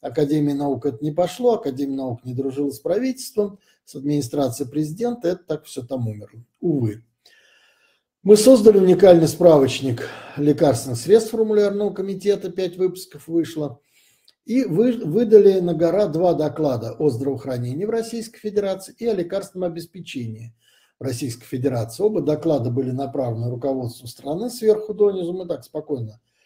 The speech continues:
рассылаем несколько сот экземпляров всем, чтоб все знали. Но конкретно по лекарственному обеспечению мы передавали из рук в руки Скворцовой на заседании в,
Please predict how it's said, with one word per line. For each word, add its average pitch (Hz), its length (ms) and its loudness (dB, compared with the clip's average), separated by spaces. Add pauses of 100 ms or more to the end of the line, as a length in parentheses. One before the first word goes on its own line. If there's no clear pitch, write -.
(260)
рассылаем 156 680 -2
несколько 123 440 -10
сот 120 280 -8
экземпляров 127 600 -4
всем, 110 340 -10 (420)
чтоб 120 220 -12
все 143 200 0
знали. 123 340 -2
Но 175 320 -2
конкретно 180 560 0
по 202 120 0
лекарственному 196 540 0
обеспечению 143 580 -6
мы 180 120 -6
передавали 151 580 0
из 131 140 -2
рук 131 200 -4
в 139 60 -6
руки 123 380 -2 (400)
Скворцовой 190 1000 4
на 139 240 -6
заседании 127 1000 -4
в, 117 380 -6